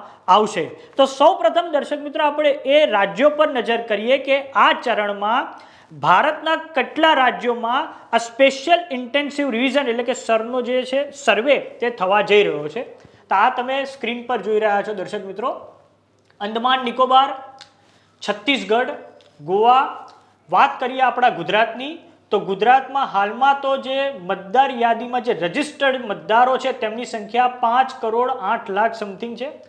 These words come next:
પછી કેરલા, લક્ષદ્વીપ, મધ્યપ્રદેશ,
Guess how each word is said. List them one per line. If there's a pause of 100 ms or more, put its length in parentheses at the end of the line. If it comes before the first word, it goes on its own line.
(340)
પછી
કેરલા, (440)
લક્ષદ્વીપ, (300)
મધ્યપ્રદેશ,